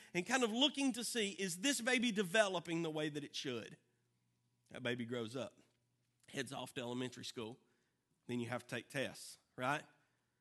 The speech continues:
Spelling tests on Fridays, remember those? Multiplication tables, remember those? How about that map where you have to write in all the countries on that?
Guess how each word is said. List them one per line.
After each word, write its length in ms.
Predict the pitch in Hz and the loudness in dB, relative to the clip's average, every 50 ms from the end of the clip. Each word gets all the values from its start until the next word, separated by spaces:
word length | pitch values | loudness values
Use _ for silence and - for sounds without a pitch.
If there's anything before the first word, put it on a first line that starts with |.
| _ _ _ _ _ - | _ _ _ _ _ -18
Spelling 400 | - - - 147 156 147 139 123 | -8 0 4 4 4 4 2 0
tests 420 | - 135 135 127 113 104 - - | 0 0 0 0 0 -2 -4 -6
on 80 | 117 113 | -8 -8
Fridays, 680 | - - 135 135 135 135 127 123 113 107 95 101 - - | -4 0 2 4 4 4 4 4 2 0 0 -4 -6 -6
remember 220 | - 110 113 117 | -6 -4 -4 -2
those? 400 | 110 123 131 139 151 151 - - - _ _ _ _ _ _ _ _ _ _ _ _ _ _ _ _ | 0 2 2 2 0 -2 -6 -12 -18 _ _ _ _ _ _ _ _ _ _ _ _ _ _ _ _
Multiplication 680 | 143 165 180 175 - 185 175 196 190 190 175 147 165 160 | 6 6 6 6 4 -2 4 8 10 10 10 8 4 2
tables, 580 | 156 156 160 156 147 135 113 92 - - - - _ _ _ _ | 4 6 6 6 6 4 0 -6 -8 -12 -16 -18 _ _ _ _
remember 260 | 127 127 131 131 131 127 | -4 -4 -2 0 2 2
those? 400 | 139 143 147 156 147 - - - _ _ _ _ _ _ _ _ _ _ _ _ _ _ _ _ - - - - - | 2 2 2 0 -4 -8 -14 -16 _ _ _ _ _ _ _ _ _ _ _ _ _ _ _ _ -20 -20 -18 0 4
How 80 | 165 | 6
about 220 | 175 180 175 165 - | 8 10 8 8 6
that 160 | 170 139 139 | 2 0 2
map 340 | 147 156 170 175 151 139 - - | 4 6 8 8 8 6 4 0
where 120 | 139 135 | 0 0
you 60 | 131 131 | 0 0
have 180 | 135 143 113 | 0 -2 -2
to 80 | - 123 | -4 -2
write 260 | 127 143 147 147 147 | 2 4 4 4 4
in 140 | 147 143 139 | 2 0 0
all 180 | 139 135 127 | 0 -2 -2
the 140 | 110 - - | -4 -6 -6
countries 420 | 160 147 127 - - 113 110 - - - - - _ _ _ _ _ - | -4 -4 -4 -4 -8 -12 -12 -14 -16 -18 -20 -20 _ _ _ _ _ -10
on 200 | 117 120 123 120 | -6 -6 -4 -2
that? 240 | 127 123 113 107 | 0 0 0 0